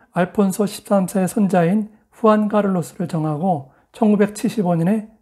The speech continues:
병사하였습니다. 이로써 스페인은 입헌 군주국이 시작이 됩니다. 후안 카를로스가 정권을 잡은 뒤 민주화를 빠르게 진행, 음, 되었고 천팔백칠십팔 년 새로운 헌법을 발표하고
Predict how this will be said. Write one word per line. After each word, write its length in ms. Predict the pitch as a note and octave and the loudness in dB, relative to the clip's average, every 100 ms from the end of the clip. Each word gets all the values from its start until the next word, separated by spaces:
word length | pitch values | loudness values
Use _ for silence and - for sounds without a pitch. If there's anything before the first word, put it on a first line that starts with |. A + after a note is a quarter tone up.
| _ | _
병사하였습니다. 1040 | E3+ E3 D#3 E3 D#3 - C#3+ C#3 C3+ - _ _ | -2 -2 0 0 0 -2 -4 -2 -4 -8 _ _
이로써 360 | E3 E3 E3+ G3+ | 2 2 2 -4
스페인은 720 | - - F3+ D#3+ G3+ A#3+ - _ _ - | -4 -4 -2 0 0 -2 -8 _ _ -2
입헌 400 | G3 G#3 G#3 G3+ | -2 2 4 4
군주국이 520 | G3 F3 F#3+ E3+ F3+ | 0 0 -2 0 -2
시작이 300 | - F#3 F3+ | 0 0 0
됩니다. 560 | D#3 D3 C#3+ C#3+ C#3 - _ _ _ | -2 -2 -2 -2 -4 -14 _ _ _
후안 380 | G#3+ G3+ G3+ | 4 4 4
카를로스가 580 | F#3+ F#3+ F3 C#3 G3 E3+ | 2 -2 -2 -4 -2 -4
정권을 400 | E3 E3+ F3 E3+ | -2 -6 -2 -4
잡은 320 | D#3+ D#3 D#3+ | -2 -2 -2
뒤 320 | D3+ D#3+ B3 - - _ - | -2 -2 -2 -4 -20 _ 0
민주화를 560 | G3 F#3+ G3 F#3 F#3+ | 2 4 4 2 2
빠르게 340 | G#3 G3+ G3+ F#3 | 0 0 0 -2
진행, 420 | - F3+ E3+ F3 - - _ _ | -4 -4 -4 -6 -12 -20 _ _
음, 320 | C#4 D#3+ D#3+ C3+ _ | -2 -2 -2 -6 _
되었고 680 | F#3 D#3+ D#3 D3+ D#3 B3 - _ _ | 2 2 2 -2 0 -2 -6 _ _
천팔백칠십팔 880 | - G#3+ G3 F#3+ - G#3 G#3 - F3+ | -6 2 4 2 0 -2 -2 -2 0
년 240 | E3+ F3 D3+ _ _ | 0 -2 -6 _ _
새로운 360 | - A3 G#3+ G3+ | 0 4 4 2
헌법을 480 | - G#3 G3+ F3+ F#3 | 0 0 0 0 0
발표하고 720 | D#3+ D3+ E3 D3 E3+ D#3+ - | -4 -4 -2 -2 -2 -4 -6